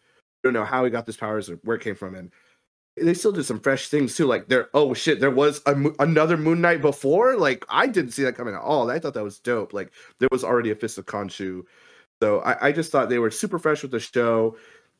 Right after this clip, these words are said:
and, you know, I'm glad they consulted people too about how to deal with what he was going through with, um, dissociative identity,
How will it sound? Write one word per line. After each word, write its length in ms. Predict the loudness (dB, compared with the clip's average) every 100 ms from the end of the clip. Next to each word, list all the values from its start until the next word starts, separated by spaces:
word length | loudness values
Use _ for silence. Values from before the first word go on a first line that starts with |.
| _
and, 340 | -2 0 0 0
you 80 | 0
know, 140 | 2
I'm 120 | -2
glad 200 | 0 0
they 80 | 2
consulted 580 | 0 -2 0 -4 -4 -6
people 380 | -6 -2 0 0
too 260 | 0 0
about 200 | 0 -2
how 160 | -2 -2
to 80 | -2
deal 260 | -2 -2
with 260 | -2 -4 -6
what 180 | -6 -4
he 140 | -4 -6
was 120 | -6
going 220 | -6 -6
through 240 | -4 -4
with, 220 | -4 -6 -8
um, 360 | -8 -10 -14 -20 _ _ _ _ _ _ _
dissociative 640 | -2 -2 0 -2 0 -6
identity, 640 | -6 -8 -4 -4 -4 -6